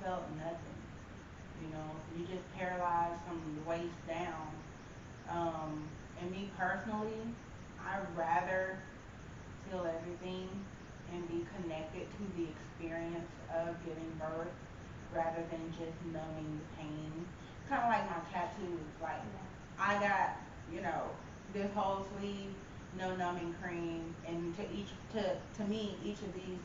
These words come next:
Speaker 1: pieces tell a different story, you know, and I felt like the pain was worth it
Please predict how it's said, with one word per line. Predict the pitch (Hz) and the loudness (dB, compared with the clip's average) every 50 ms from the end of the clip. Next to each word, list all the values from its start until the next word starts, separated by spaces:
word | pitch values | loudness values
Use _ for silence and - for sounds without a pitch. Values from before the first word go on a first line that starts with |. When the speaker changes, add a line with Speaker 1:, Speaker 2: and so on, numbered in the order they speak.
| - - | -6 -4
Speaker 1:
pieces | 220 202 202 196 - 175 170 165 - - - - - - - - - - | -4 -2 -4 -4 -4 -4 -6 -6 -6 -8 -8 -8 -8 -8 -10 -8 -6 0
tell | 214 196 185 185 | 4 6 6 6
a | 175 | 6
different | 175 180 175 - 156 160 156 | 4 2 -2 -2 -4 -6 -4
story, | - 185 185 180 165 156 147 135 - - - 131 - | -2 0 2 2 2 0 0 -4 -6 -6 -8 -6 -4
you | 165 170 | -2 -2
know, | 160 156 156 151 143 127 - - - | -2 0 -2 -2 -2 -2 -4 -4 -4
and | - 202 151 151 139 - - - - 160 | -4 -4 -4 -4 -4 -6 -6 -6 -2 0
I | 165 170 - 202 | 0 0 2 4
felt | 180 170 165 | 4 4 4
like | - - - - - | 4 2 2 2 0
the | 175 165 | -4 -4
pain | - 202 180 175 175 160 | -2 -2 0 0 0 -2
was | 160 156 - - | -4 -4 -4 -2
worth | 165 160 165 170 165 | 0 0 0 -2 -2
it | - - - | -4 -6 -8